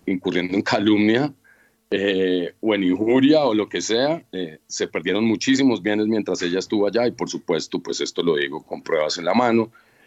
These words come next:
y con un programa de protección de testigos en el que próximamente tendré que entrar a raíz de, de, de la revictimización que está aquí generando la, la doctora Perry, una cantidad de gente.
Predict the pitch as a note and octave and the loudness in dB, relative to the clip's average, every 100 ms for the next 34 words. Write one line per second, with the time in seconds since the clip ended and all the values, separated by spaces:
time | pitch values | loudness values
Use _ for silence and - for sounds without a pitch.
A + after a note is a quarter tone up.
0 | _ _ G#2 G#2+ A2 - G#2 G2 A2 - | _ _ 2 4 2 2 0 2 0 0
1 | F#2+ F2+ F2+ F2+ F#2+ F#2+ F#2 F#2 F#2 E2+ | 0 0 2 2 2 2 2 2 0 -2
2 | - E2 - D#2+ - E2 D2 D#2 F#2+ - | -2 -4 -4 -4 -4 -4 -6 -4 -4 0
3 | E2+ D#2+ E2+ F2 - F2 D#2 E2+ F2+ E2 | 0 0 0 -2 -2 -4 -2 2 2 2
4 | D#2 - - F2 E2 D2+ E2 D2 F2 E2+ | 0 -4 -4 -4 -2 -4 -8 -2 0 2
5 | E2 D#2+ D#2 D#2 D2+ D2 D#2 D#2 D2+ - | 0 0 0 -2 -6 -2 0 0 -4 -8
6 | D2 C#2 - _ _ _ _ _ _ _ | -8 -8 -14 _ _ _ _ _ _ _
7 | F2 E2 D#2+ D#2 E2 E2 - D#2 D2 D#2 | -2 2 2 2 0 0 -2 -4 -2 -2
8 | E2+ D#2 - D#2+ - F2 E2+ E2+ F2+ F2 | -2 -4 -4 -2 0 2 2 0 0 2
9 | F2+ D#2+ D#2 D2 E2 E2+ E2+ B1 - - | 2 0 0 0 0 2 0 -2 -8 -6
10 | E2 C#2+ C2+ D2 D2 - G#2+ F2 D#2+ E2+ | -4 -2 -4 -4 -4 -2 -2 0 -2 -2
11 | F2 D#2 D2 C2 B1 B1+ - | -4 -4 -4 -4 -6 -10 -14